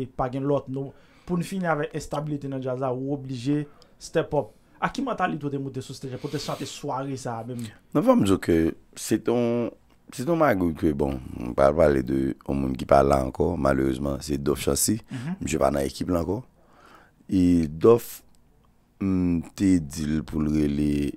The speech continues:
Speaker 2: yon chantè ki te konn ap gig avè nou, epi misye te f on lòt chwa. Bon, m pa konnen, petèt Fransis. Misye Wowo, tout ekip la, <laughs> ou konprann, men, menm,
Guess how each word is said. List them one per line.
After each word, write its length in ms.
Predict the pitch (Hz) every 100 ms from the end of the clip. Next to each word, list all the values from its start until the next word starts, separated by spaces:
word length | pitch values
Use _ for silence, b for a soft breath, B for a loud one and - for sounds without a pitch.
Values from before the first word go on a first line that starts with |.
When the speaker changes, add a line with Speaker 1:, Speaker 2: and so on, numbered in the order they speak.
| -
Speaker 2:
yon 180 | 73 71
chantè 360 | 82 - 71 73
ki 140 | -
te 120 | - 67
konn 260 | 69 69 65
ap 120 | - 65
gig 180 | 67 73
avè 280 | 67 65 67
nou, 180 | 85 123 _ B B B B -
epi 400 | 71 71 73 71 69
misye 320 | 69 - 76 -
te 140 | 76 73 - - -
f 100 | -
on 100 | 73
lòt 140 | 67 -
chwa. 160 | - -
Bon, 140 | 67 65
m 100 | 69
pa 100 | 76
konnen, 720 | 80 73 69 71 76 76 76 -
petèt 320 | 69 78 -
Fransis. 640 | - 76 71 - 78 78 -
Misye 480 | 73 67 - 78 78
Wowo, 680 | 73 76 76 62 73 82 82 85
tout 100 | 101
ekip 400 | 101 196 85 82
la, 320 | 85 87 85 - 185
<laughs> 340 | 170 156 - 85
ou 140 | 92
konprann, 260 | 135 110 147 - B 160 B _ 110
men, 400 | 120 127 123 127 - -
menm, 140 | 156